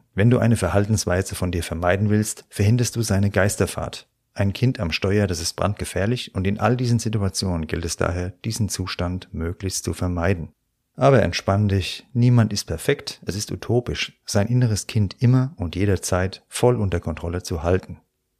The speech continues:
Wenn du jedoch Wiederholungen feststellst in deinem Leben, die dir nicht gefallen und die du gerne ändern würdest, liegt genau dort der Schlüssel. Am Anfang kann so etwas sehr, sehr anstrengend sein.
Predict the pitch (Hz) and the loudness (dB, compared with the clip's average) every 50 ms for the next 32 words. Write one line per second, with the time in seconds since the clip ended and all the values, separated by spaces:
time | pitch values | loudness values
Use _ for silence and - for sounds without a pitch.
0 | _ _ 95 104 117 117 113 110 107 104 110 98 85 98 85 87 82 98 107 110 | _ _ 2 4 4 6 6 4 4 2 2 0 0 -2 -2 -2 -2 0 0 0
1 | 113 110 104 87 - - 110 - - - 139 151 156 - - - - - 92 87 | 2 0 0 -2 -4 -4 -4 -2 0 0 0 -2 -2 -6 -10 -10 -6 -4 -2 0
2 | 90 95 98 98 104 107 107 104 110 107 - _ _ _ _ _ _ _ _ _ | 0 0 0 0 0 0 0 0 0 -2 -4 _ _ _ _ _ _ _ _ _
3 | _ - - 95 92 92 98 117 117 - - 98 - - - 104 107 98 82 80 | _ -4 -2 0 0 2 0 0 0 -2 -4 -6 -2 0 2 4 4 4 2 0
4 | - - 90 87 92 95 92 95 - 92 95 95 90 90 101 104 104 101 95 92 | -4 -6 -4 -4 -4 -4 -4 -2 -2 0 0 0 0 0 0 2 2 2 2 2
5 | 92 92 98 95 - - 95 95 - - - 85 85 85 85 85 - 90 92 95 | 0 0 0 -2 -4 -6 -6 -6 -4 -2 -2 -2 -2 -2 -2 -2 -2 -2 -2 -2
6 | 92 - - - 90 87 - - 95 98 - - 73 - - _ _ _ _ _ | -4 -6 -4 -2 -2 -2 -2 -2 -4 -4 -4 -4 -8 -10 -12 _ _ _ _ _
7 | _ _ _ - - 101 95 101 107 123 120 - - 113 107 104 107 104 - - | _ _ _ -4 -2 -2 0 2 2 2 2 4 4 4 4 4 4 2 0 0
8 | 95 98 92 98 95 87 - - 92 87 - - - _ _ - - - 98 101 | 0 2 2 2 2 2 2 0 -2 -2 -2 -6 -10 _ _ -6 -2 0 2 4
9 | 104 101 - 101 92 - 95 95 - - 82 78 78 76 - - - - - - | 4 4 2 2 0 0 0 0 0 -2 -2 -4 -4 -6 -8 -8 -8 -8 -10 -14